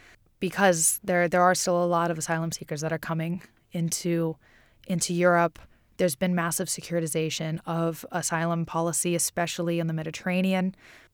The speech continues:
In some countries, there's been a ramp up of deportations. There's, it's, it's been, the U K had an interesting voice in, in these sorts of things. Um, it helped write the Refugee Convention,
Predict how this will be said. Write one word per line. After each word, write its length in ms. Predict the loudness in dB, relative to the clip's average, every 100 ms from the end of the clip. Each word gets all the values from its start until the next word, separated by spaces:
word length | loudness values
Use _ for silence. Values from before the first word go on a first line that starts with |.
| _ -12
In 180 | -6 -6
some 160 | -4 -4
countries, 320 | -4 -6 -6
there's 120 | -6
been 140 | -8 -6
a 40 |
ramp 280 | -4 -6 -6
up 140 | -12
of 80 | -10
deportations. 1000 | -12 -12 -14 -6 -4 -4 -4 -6 -8 -10
There's, 340 | -8 -8 -8
it's, 260 | -6 -4 -4 -2
it's 200 | -2 2
been, 420 | 4 6 4 -2 -10 -20 -20 _ _ _ -8
the 80 | -2
U 120 | -2
K 480 | 0 2 2 2 -2
had 240 | -4 -2 -2
an 100 | 0
interesting 440 | -4 -2 -4 -2 -2
voice 460 | -2 0 0 0
in, 220 | -6 -8 -8
in 240 | -6 -4
these 240 | -4 -4
sorts 360 | -4 -2 -4 -6
of 120 | -12
things. 400 | -10 -10 -8 -10 -12 _ -2
Um, 180 | 2
it 80 | 2
helped 300 | 4 2 2
write 200 | -2 0
the 60 | 0
Refugee 320 | -6 -6 -6
Convention, 640 | -4 -2 -2 -4 -4 -4